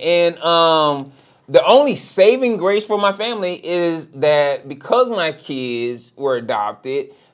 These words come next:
um, and out of the foster care system, that they have coverage, and so I could drop them from my coverage so that we could even afford to keep coverage for ourselves,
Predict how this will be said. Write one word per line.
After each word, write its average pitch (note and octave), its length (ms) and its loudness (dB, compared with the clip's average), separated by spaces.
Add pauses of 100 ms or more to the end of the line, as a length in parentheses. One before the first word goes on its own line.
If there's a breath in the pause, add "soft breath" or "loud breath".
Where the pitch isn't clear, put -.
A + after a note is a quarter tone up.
(160)
um, C3+ 880 -2
and C#3 200 -12
out C#3+ 160 -2
of C#3 60 -8
the C3+ 60 -4
foster C#3+ 300 -4
care C3 160 -4
system, D#3 380 -8
that D3 400 0 (340)
they D#3+ 220 4
have G3+ 320 0
coverage, F#3+ 460 -2
and D3+ 100 -12
so D#3+ 120 -2
I D#3 200 0
could C#3+ 240 -8
drop F3+ 320 2
them G#3+ 160 -6
from G#3+ 140 -10
my G#3+ 120 0
coverage G#3+ 320 -2
so G3 140 -4
that F3+ 180 4
we G#3+ 140 -4
could A3 160 -2
even G#3+ 320 -2
afford G#3 300 -2
to G3+ 60 -6
keep G#3 220 -10
coverage G#3 300 -2
for G#3 100 -2
ourselves, F#3+ 680 0